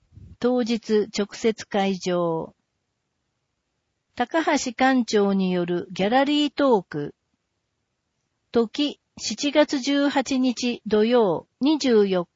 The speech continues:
日金曜、八月四日火曜。各日午後三時から、四十分程度。定員、二十人。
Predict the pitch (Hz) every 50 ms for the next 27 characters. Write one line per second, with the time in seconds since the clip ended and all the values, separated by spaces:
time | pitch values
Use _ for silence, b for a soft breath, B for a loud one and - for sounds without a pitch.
0 | _ - 214 214 - - _ - - 254 262 269 269 269 262 269 254 226 196 165
1 | 151 - - _ _ _ _ _ - - 214 - - 294 294 302 294 - 302 285
2 | 262 269 262 233 _ _ _ - 240 233 - - - - - 202 202 214 226 247
3 | 254 233 196 170 151 - - _ _ _ _ _ _ _ _ _ _ - 311 311
4 | - 285 254 202 202 190 - - 175 165 165 - - - 226 285 311 277 233 202
5 | 196 - - 285 294 262 214 185 170 - - 165 156 147 143 160 - - _ _
6 | _ _ _ _ - - - - - - 226 254 262 262 233 247 247 233 _ _
7 | - 233 226 220 214 - 220 208 180 165 147 147 147 139 - - _ _ _ _
8 | _ _ _ _ _ _ _ _ _ _ _ _ _ _ _ _ - 269 285 285
9 | 285 285 269 262 254 247 240 240 233 220 - _ _ - 214 214 233 233 220 302
10 | 311 285 247 208 180 165 160 156 147 -